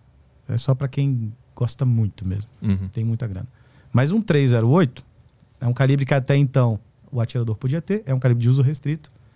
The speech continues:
Speaker 1: Você tem que ser atirador esportivo, você tem uma, a, a, o processo de compra de uma arma de uso restrito é diferente. O Exército, em tese, tem que fazer uma investigação mais rígida na sua vida e você vai estar submetido à fiscalização com mais frequência.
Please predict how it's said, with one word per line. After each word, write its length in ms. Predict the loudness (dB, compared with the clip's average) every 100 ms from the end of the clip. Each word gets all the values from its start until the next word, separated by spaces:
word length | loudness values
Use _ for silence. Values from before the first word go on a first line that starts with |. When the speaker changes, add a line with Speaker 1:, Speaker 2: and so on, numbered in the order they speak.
| -20 -16
Speaker 1:
Você 140 | -8
tem 140 | -2 -2
que 60 | -2
ser 120 | -6
atirador 340 | -6 -4 -2
esportivo, 460 | -2 -4 -6 -4 -4
você 100 | -6
tem 200 | -2 -4 -4 _ _ _ _ _
uma, 160 | 2 2
a, 640 | 4 2 0 -2 -2 0
a, 100 | -2
o 60 | -4
processo 500 | -4 -4 2 0 2
de 100 | 0
compra 300 | 2 2 2
de 80 | 2
uma 80 | 4
arma 140 | 2
de 80 | 2
uso 100 | 0
restrito 340 | -2 -6 -6
é 40 | -6
diferente. 640 | -2 2 4 2 -2 -18 _ -8
O 60 |
Exército, 460 | -6 -4 -6 -6 -10 _ -20 -8 0
em 160 | 0
tese, 380 | 2 0 0 -2
tem 160 | -2 -4
que 80 | -2
fazer 200 | -2 0
uma 40 |
investigação 600 | -2 -4 -4 -4 -2 -4
mais 460 | -2 2 2 2 -4 -16 _ -2
rígida 400 | 0 0 -4 -4
na 100 | -4
sua 180 | -6 -4
vida 300 | -4 -6 -8 _ _ _ -4
e 40 |
você 240 | -2 2
vai 120 | 2 2
estar 260 | 2 2
submetido 560 | 2 0 2 0 -2 -4
à 60 |
fiscalização 720 | -4 0 2 4 4 2 0 2
com 100 | 2
mais 160 | 2
frequência. 500 | 0 0 0 -2 -8